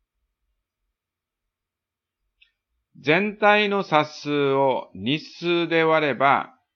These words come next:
一日の平均が出ますね。月曜日から金曜日までの冊数は十五足す二十五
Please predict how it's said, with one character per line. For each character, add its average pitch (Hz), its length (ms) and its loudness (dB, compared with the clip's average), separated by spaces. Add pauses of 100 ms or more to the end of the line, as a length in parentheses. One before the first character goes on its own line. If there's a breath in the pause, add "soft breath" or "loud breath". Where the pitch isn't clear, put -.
一 156 300 -6
日 156 280 -6
の 151 200 -2
平 135 300 0
均 131 320 -6
が 139 180 2
出 113 120 -4
ま 104 160 -4
す 98 140 -14
ね。 127 240 -2 (840)
月 156 300 -2
曜 208 300 4
日 180 160 -6
か 175 140 0
ら 147 300 4 (180)
金 165 380 -4
曜 160 360 0
日 147 140 -2
ま 143 180 0
で 135 140 -2
の 127 320 -2 (140)
冊 135 280 -4 (180)
数 135 60 -10
は 127 580 -2 (380)
十 156 400 -2
五 147 260 -2
足 151 220 -2
す 127 160 -6
二 120 220 -6
十 123 340 -4
五 110 480 -4